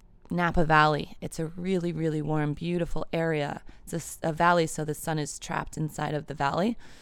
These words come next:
Well, Napa Valley Cabernet, which is probably great for steak, you know, with béarnaise sauce or really full flavored dishes,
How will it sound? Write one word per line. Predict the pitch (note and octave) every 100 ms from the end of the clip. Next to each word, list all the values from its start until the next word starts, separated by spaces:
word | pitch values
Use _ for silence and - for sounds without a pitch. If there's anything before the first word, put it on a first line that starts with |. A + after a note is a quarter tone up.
| - - - -
Well, | A3+ B3 - -
Napa | A#3+ C4
Valley | A#3 A3 G#3
Cabernet, | - G3 G3 E3+ D#3 E3
which | F#3+ E3+ -
is | D#3+ - - - - -
probably | A3+ G#3+ F#3+ F3
great | - D#3+ -
for | -
steak, | D#3 - - E3+ D#3+ F3+ - - -
you | D#3
know, | D3
with | D3 - -
béarnaise | F3 E3+ E3+ E3+
sauce | - E3+ D#3+ D#3+ -
or | - D3 - - - - -
really | G#3 A#3 G#3
full | - G#3+ G3+
flavored | - G3 F#3+ E3 D3+
dishes, | A3+ A#3+ - D3+ D#3